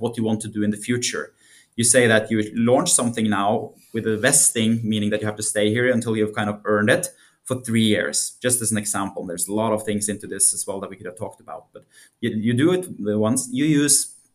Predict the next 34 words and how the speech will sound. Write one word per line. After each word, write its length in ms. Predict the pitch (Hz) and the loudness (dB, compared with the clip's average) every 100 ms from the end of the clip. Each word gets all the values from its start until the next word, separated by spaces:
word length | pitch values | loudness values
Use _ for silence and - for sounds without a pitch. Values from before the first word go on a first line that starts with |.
| - - | -20 -10
four 340 | - 160 160 | 0 2 2
percent 500 | 160 135 120 101 - | 2 2 2 0 -6
first 480 | - 98 - - - | -6 -4 -4 -6 -6
of 180 | - 113 | -2 0
the 60 | 110 | 0
outstanding 500 | 107 107 104 98 95 | 2 2 0 -2 -6
company. 440 | 110 98 - - _ _ _ _ - | -6 -8 -10 -14 _ _ _ _ -2
Uh, 320 | 104 107 110 | 2 4 4
you 160 | 110 117 | 4 2
divide 340 | 113 110 107 113 | 2 4 4 4
it 140 | 160 | 0
between 400 | 135 - 117 107 | -4 -2 0 2
the 60 | 104 | 2
ones 260 | 104 104 | 0 0
that 120 | 113 107 | 0 0
should 280 | 107 101 | -4 -6
get 180 | - 104 | -6 -4
it, 140 | 170 147 | -4 0
and 100 | 110 | 2
you 220 | 107 101 | 2 0
really 200 | 107 104 | -2 -2
talk 240 | 104 107 107 | -2 -4 -4
about 260 | 101 104 | -4 -4
who's 220 | 113 104 | -4 -4
getting 240 | - 104 101 | -2 -2 -2
how 160 | 104 | -2
much 240 | 101 101 - | -4 -4 -4
and 100 | 131 | -4
so, 240 | 151 143 | -2 0
and 120 | 117 107 | 2 2
that's 180 | 107 | 0
also 240 | 101 104 110 | -2 -2 -4
a 60 | |
process. 480 | 107 175 180 208 208 | -6 -6 -6 -6 -8